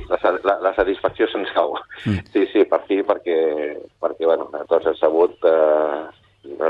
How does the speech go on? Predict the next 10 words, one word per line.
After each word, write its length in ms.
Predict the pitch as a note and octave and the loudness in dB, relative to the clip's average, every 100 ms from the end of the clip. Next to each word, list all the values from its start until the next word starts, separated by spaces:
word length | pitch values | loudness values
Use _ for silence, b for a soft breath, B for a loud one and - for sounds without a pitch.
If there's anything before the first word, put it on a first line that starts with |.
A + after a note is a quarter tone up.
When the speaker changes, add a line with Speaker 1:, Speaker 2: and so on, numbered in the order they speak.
| D2+ | 0
Speaker 1:
l'historial 540 | D#2 D#2+ - E2+ E2+ E2 | -2 -2 2 4 4 2
dels 280 | E2 D#2 D#2 | 2 2 0
darrers 300 | D#2+ D#2+ F2 | 2 2 2
anys. 280 | F#2+ A2 - _ b b b b _ | 0 -4 -12 _ b b b b _
Eh, 920 | D2+ E2 E2 D#2+ D#2+ D#2 D2 C#2+ D2+ C2+ - - _ _ B1 C#2+ C#2 C2 C2 - | 0 0 -2 -6 -6 -4 -2 -2 -2 -6 -14 -20 _ _ -14 -14 -14 -18 -20 -10
ja, 240 | - E2 D#2 C#2 | 0 2 2 2
jo 160 | D#2+ | 0
penso 280 | - D#2 F2 | 0 -2 -4
que 160 | D#2+ D#2 | -2 0
ja 200 | D#2+ | 2